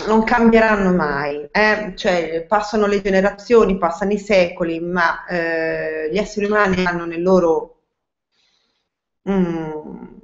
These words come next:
animo il saper amare e il saper odiare, la parte buona, la parte cattiva.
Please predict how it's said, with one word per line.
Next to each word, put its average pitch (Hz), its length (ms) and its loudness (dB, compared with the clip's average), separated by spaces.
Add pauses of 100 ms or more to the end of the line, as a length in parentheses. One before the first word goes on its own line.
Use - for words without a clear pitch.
animo 196 920 2
il 208 140 -6
saper 220 300 0
amare 233 640 4
e 196 320 -8
il 190 100 -6
saper 190 320 -6
odiare, 123 600 -8 (600)
la 175 200 -4
parte 208 300 0
buona, 220 640 4
la 180 160 -2
parte 175 320 -2
cattiva. - 680 -18